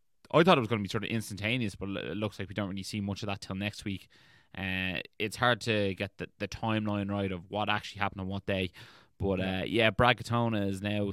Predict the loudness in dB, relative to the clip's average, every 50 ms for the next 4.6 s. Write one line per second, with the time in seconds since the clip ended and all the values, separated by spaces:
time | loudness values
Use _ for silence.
0 | -6 -8 -6 -2 -2 -2 0 -2 0 0 2 2 2 2 0 0 -4 -8 -20 -20
1 | -20 _ _ -10 -4 -2 0 2 2 2 2 2 0 0 -2 -4 -4 -4 -2 -2
2 | -2 -2 -2 -4 -4 -4 -6 -8 -4 -2 0 2 2 2 2 0 -4 -12 -16 -12
3 | -8 -6 -4 -4 -4 -2 -2 -4 -4 -4 -4 -6 -6 -8 -8 -6 -4 -4 -4 -2
4 | -2 0 0 -2 -2 -4 -8 -8 -8 -6 -4 -2